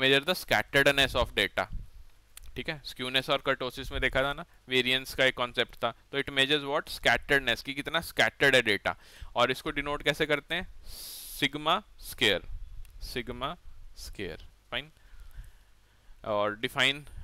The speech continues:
by formula, if you are thinking कि फॉर्मूला क्या होएगा, this will be the formula। वी एक्स is the variance and this is equal to,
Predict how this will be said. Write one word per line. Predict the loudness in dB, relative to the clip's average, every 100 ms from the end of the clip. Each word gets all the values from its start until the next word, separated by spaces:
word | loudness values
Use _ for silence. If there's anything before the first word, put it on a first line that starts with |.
| -14 -18 -18 -4 2
by | 2
formula, | 2 -2 0 -4 -4 -6 -20 -20 -18 -12
if | -12 -10
you | -8 -8 -8 -10 -8 0 2
are | 2 0 -10 _ -12
thinking | -10 -8 -10 -10
कि |
फॉर्मूला | -4 -2 -2 0 0
क्या | 2 2
होएगा, | 2 -2 -6 -14 -16
this | -14 -10
will | -10
be | -8 -6
the | -6 -8 -18 -10
formula। | -4 -4 -4 -8 -8 -10 -16 -14 -6
वी | 0 4
एक्स | 4 2 -4
is | 0
the | 2
variance | 2 2 0 -2 -8 -16 _ -20 -12 -2 2
and | 2 0 -6 -6
this | -6
is | -6
equal | -4 0 0
to, | -2